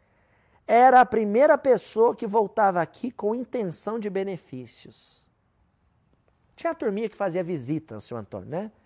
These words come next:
Ia lá, mas por mera formalidade social. Convenção. Que é muita, muitas vezes a visita que a gente faz é enfermo, viu, gente?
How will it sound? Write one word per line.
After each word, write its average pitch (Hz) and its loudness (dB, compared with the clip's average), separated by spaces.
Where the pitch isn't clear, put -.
Ia 233 0
lá, 220 2
mas 208 -4
por 233 -2
mera 240 0
formalidade 190 -4
social. - -16
Convenção. 202 -8
Que - 0
é 320 8
muita, 294 0
muitas 208 2
vezes 175 0
a 190 8
visita 185 0
que 185 -4
a 180 -2
gente 180 -6
faz 160 -2
é 165 -4
enfermo, 117 -10
viu, 147 -6
gente? 104 -16